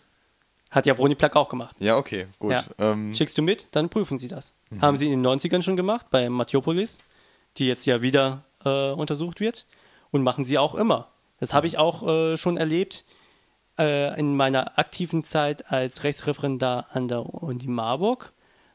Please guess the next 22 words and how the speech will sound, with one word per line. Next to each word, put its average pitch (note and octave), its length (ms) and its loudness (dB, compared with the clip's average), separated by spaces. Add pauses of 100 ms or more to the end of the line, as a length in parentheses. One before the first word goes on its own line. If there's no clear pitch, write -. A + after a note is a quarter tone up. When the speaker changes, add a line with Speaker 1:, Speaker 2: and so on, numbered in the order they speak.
Speaker 1:
Ähm, C#3 1120 -4
da A#2+ 180 0
wurde, D#3 560 0
wurden D#3 480 -2
solche D#3+ 220 0
Verfahren F3+ 340 -2
auch A3+ 160 -2
durchgeführt. - 600 -8 (440)
Da B2 160 0
wurde F3 300 0
auch G#3 360 0
einem C3+ 200 0
Hinweis E3 500 0
nachgegangen, E3+ 460 0
in C3+ 60 -4
diesem B2+ 220 -6
Fall C3 200 -2
war B2 100 2
es B2 100 -4
tatsächlich C3 360 -6
ein B2 100 -4
Professor, G3 480 -2